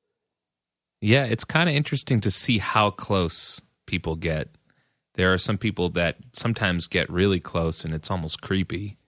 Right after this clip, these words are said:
Um, <laughs> then other times it's, uh, yeah, it's far enough, enough the mark that you still sort of feel good. Like, "Ah, I still, still got whatever I do to sort of make it sound unique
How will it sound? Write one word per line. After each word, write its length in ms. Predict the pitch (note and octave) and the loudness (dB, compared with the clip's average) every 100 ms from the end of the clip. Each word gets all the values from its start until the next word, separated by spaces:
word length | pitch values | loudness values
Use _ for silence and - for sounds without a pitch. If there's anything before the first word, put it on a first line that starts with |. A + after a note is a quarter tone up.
| _ _ _ _ _ | _ _ _ _ _
Um, 360 | - E2 E2 D#3 | -4 -2 0 4
<laughs> 100 | F3+ F3+ F#3 G3+ A#2 D3+ A3+ - D#3+ - C3+ A#2 - - C#3+ F3 - A#2+ | 4 6 4 6 8 8 10 8 8 6 4 0 -2 -2 -4 -2 4 8
then 340 | F3 C3 G#2 | 8 6 4
other 180 | G2 F#2+ | 4 2
times 800 | F2+ G2+ F2+ F2+ F2 - - - - | 2 0 2 2 0 -2 -6 -6 -6
it's, 340 | F2 - - | -6 -4 0
uh, 380 | F#2 E2+ E2 D#2 - | 2 2 0 -2 0
yeah, 240 | G#2 F2 | 2 2
it's 160 | F2 - | 2 -2
far 240 | - A2+ G#2+ | 2 4 4
enough, 300 | G2 F#2 - | 2 -2 -4
enough 240 | G2 G2 - | 0 2 2
the 80 | F#2 | 0
mark 360 | F2 F2 E2+ | 2 2 0
that 200 | F2 D#2 | -4 -4
you 80 | F2 | -4
still 340 | - F#2 E2+ | -2 0 0
sort 260 | E2+ - E2+ | -2 -2 -2
of 60 | E2 | -2
feel 220 | - E2 | -2 -2
good. 300 | D#2+ E2+ D#2+ | 0 -2 0
Like, 240 | D#2+ E2 - | -4 -6 -6
"Ah, 260 | B1+ C2 - | -6 -6 -12
I 40 | - | -10
still, 380 | - G2+ F2 E2+ - - - _ - | -2 0 0 -2 -12 -20 -20 _ -12
still 300 | - A2+ G2+ | 2 2 4
got 300 | F#2 G#2 - - | 4 2 0 -12
whatever 380 | - G2 F#2+ F#2 | -2 2 2 2
I 200 | F2+ G#2 | 4 2
do 360 | F#2+ F#2 F2 E2+ | 2 0 0 -2
to 220 | E2+ D#2+ - | -6 -8 -10
sort 240 | - F#2+ | -6 -6
of 80 | E2 | -4
make 320 | E2 F2 E2 | -4 -4 -2
it 160 | F2 D#2+ _ _ _ _ _ _ | -4 -6 _ _ _ _ _ _
sound 680 | - G2+ F2 E2 E2 E2 - _ _ | -2 0 0 -2 -4 -6 -12 _ _
unique 680 | - F#2 F2+ F2+ E2 - - | -2 2 4 2 -2 -10 -16